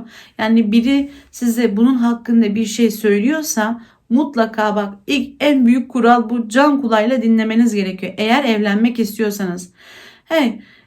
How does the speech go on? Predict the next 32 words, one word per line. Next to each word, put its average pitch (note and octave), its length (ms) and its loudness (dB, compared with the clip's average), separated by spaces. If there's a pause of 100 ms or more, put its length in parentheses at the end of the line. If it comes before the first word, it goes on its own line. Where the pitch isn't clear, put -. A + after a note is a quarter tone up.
(260)
diyorsanız C#4 560 2
"Ben B3+ 200 2
evlenmek B3+ 500 0
istemiyorum, A#3 520 0
takılıyorum, C4 420 -2
o C#4 60 0
zaten C4+ 380 2
beni B3+ 160 4
aşar, A#3+ 240 0
ona G#3+ 240 0
ben G#3 200 -2
bir A3 60 -4
şey G#3+ 240 0
diyemem." A#3 480 -2 (120)
Ama A#3 220 2
ben A#3 240 2
bir A3+ 160 -2
ablanız, G3+ 520 0
bir A#3 100 -6
kardeşiniz G3 680 -4
olarak E3 420 -8
da C4+ 280 -6 (200)
birkaç A#3 380 -2
bir G#3 60 -8
şey B3 180 -2
söyleyeyim. A3 600 0
Sonra C#4 340 0
sizler C4 640 2
de F#3 200 -6
evli G#3 240 0
arkadaşlarımız A3 920 0
da A#3 220 -2